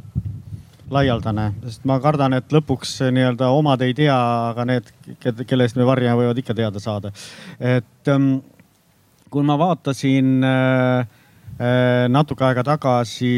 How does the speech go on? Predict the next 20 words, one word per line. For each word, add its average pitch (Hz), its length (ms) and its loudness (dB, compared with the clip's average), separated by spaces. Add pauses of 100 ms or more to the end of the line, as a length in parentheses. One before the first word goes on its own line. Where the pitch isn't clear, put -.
Rootsi 127 1040 0 (560)
mereplaneeringu 120 1600 0
sellist 110 440 -6
avalikustatud 113 1200 -2
eelnõu, 110 640 0 (160)
see 120 180 -2
ei 123 80 2
ole 127 160 4
enam 120 220 2
eskiis, 139 420 -2
see 127 140 2
ei - 20 4
ole 117 160 2
küll 117 320 0
vastu 127 300 0
võetud 113 220 -6
planeering, 143 460 0
aga 120 200 -2
see 123 100 -4
on 120 120 -4